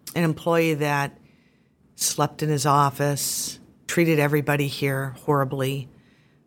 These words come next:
very arrogant, and I didn't quite know how to handle it, and he brought out the worst in me. And so that makes me a bad boss that I couldn't figure out. I probably should have fired him immediately,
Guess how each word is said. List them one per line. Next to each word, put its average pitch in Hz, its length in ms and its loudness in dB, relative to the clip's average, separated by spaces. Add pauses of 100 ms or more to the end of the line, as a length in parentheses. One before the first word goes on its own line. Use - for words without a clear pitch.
(140)
very 170 340 4
arrogant, 143 640 0 (500)
and 151 140 0
I 135 220 0 (180)
didn't 185 400 2
quite - 220 0
know 170 100 2
how 156 80 4
to 151 60 0
handle 151 340 0
it, 135 80 -2
and 143 80 -8
he 143 80 -2
brought 135 220 -2
out 123 160 -2
the 120 80 -6
worst - 320 -12
in 65 100 -12
me. - 220 -18 (800)
And 143 120 -2
so 143 220 2
that 151 180 0
makes 170 240 -2
me 160 120 2
a 143 40 2
bad 147 280 0
boss 135 320 2
that 135 140 -4
I 127 100 -4
couldn't 156 440 -4
figure 131 440 -2
out. 131 460 -4 (680)
I 156 60 2
probably 170 260 -4
should 160 140 -4
have 156 60 -4
fired 151 300 -2
him 135 140 -4
immediately, 135 840 -2